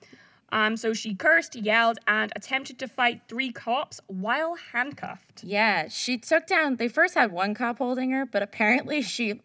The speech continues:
Speaker 2: took him down, and they had to have more people jump in to try and detain her. And she apparently had a very vulgar mouth. Uh, it's not stated exactly what she said, but all the accounts say <laughs> that she had some colorful language,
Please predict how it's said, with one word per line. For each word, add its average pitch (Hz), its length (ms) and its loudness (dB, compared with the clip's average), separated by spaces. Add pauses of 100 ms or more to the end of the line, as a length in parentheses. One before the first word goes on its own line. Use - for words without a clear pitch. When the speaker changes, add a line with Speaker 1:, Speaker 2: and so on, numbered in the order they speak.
(100)
Speaker 2:
took 196 220 -4
him 220 180 4
down, 190 460 0 (280)
and 190 140 -2
they 190 80 -2
had 190 200 -2
to 196 60 -6
have 190 160 0
more 202 220 -2
people 185 300 -6
jump 156 280 -8
in 170 200 -4
to 175 100 -12
try 185 220 -2
and 180 100 -4
detain 196 340 -2
her. 165 200 -2 (340)
And 180 180 -2
she 226 640 -4
apparently 214 480 -2
had 202 280 0
a 180 120 -8
very 220 400 0
vulgar 202 500 -2
mouth. 180 520 -4 (360)
Uh, 170 220 -4
it's - 180 -10
not 233 360 0
stated 226 360 -4
exactly 202 440 -2
what 196 120 -12
she 185 120 -12
said, 185 340 -2
but 170 240 -4 (140)
all 208 200 2
the 220 120 -2
accounts 196 420 -4
say 185 480 0 (380)
<laughs> - 0 - (220)
that 208 340 -4
she 220 140 -4
had 214 120 0
some 180 180 -8
colorful 262 480 -4
language, 208 560 -2